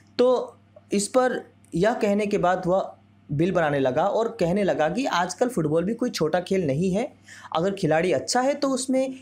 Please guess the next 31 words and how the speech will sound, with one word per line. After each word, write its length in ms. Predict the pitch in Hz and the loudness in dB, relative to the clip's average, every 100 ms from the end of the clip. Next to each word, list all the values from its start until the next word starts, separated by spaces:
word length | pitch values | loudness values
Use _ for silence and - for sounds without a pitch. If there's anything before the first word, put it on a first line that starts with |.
| - | -4
फुटबॉल 280 | - 165 214 | -2 2 0
में 180 | 233 254 | 0 0
पैसा 300 | 143 143 196 | 0 2 0
भी 220 | 220 233 | 0 0
है, 80 | 262 | 0
इज्जत 360 | 170 143 202 208 | 0 0 0 0
भी 220 | 233 233 | 0 0
है 60 | |
और 180 | 254 220 | 0 -2
शोहरत 380 | 208 160 151 202 | -2 -2 0 0
भी 240 | 208 240 | 0 0
है, 220 | 226 269 233 | 0 0 0
नाम 280 | 214 294 | 0 2
भी 180 | 185 135 | 0 0
है। 120 | 120 - _ _ - - - | -2 -6 _ _ -20 -18 -2
यह 80 | 233 | 0
कहते 340 | 240 233 262 | 0 0 0
कहते 280 | 247 233 254 | 0 0 0
वह 120 | 262 | -2
चुप 220 | 262 202 196 | -2 -4 -2
हो 80 | 127 | 0
गया। 280 | 120 - - _ _ - _ - - - _ _ _ | 0 -2 -6 _ _ -20 _ -20 -20 -20 _ _ _
फिर 200 | - 285 | 0 0
वो 160 | 277 294 | 2 0
कहने 240 | 190 185 | 0 0
लगा 240 | 190 170 185 | 2 2 0
कि 320 | 285 311 - | 0 -2 -4
"मेरी 380 | 165 170 196 269 | -2 0 2 2
ओर 140 | 233 | 0
ना 140 | 170 151 | 2 0
देखे, 460 | 143 139 196 277 | 0 0 0 -2